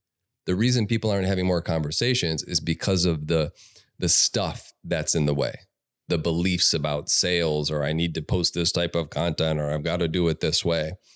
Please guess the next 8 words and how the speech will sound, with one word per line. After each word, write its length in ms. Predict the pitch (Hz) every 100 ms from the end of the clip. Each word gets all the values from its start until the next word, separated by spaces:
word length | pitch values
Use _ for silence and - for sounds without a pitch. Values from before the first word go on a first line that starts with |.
| - - _ -
I 100 | 92
love 260 | 90 92
helping 280 | 92 87 90
people 320 | 87 87 85
really 420 | 78 82 85 87
reframe 1040 | 78 78 85 87 - - 85 78 92 170 208 _ _ _ _ _ - -
and 200 | 95 87
really 260 | 123 117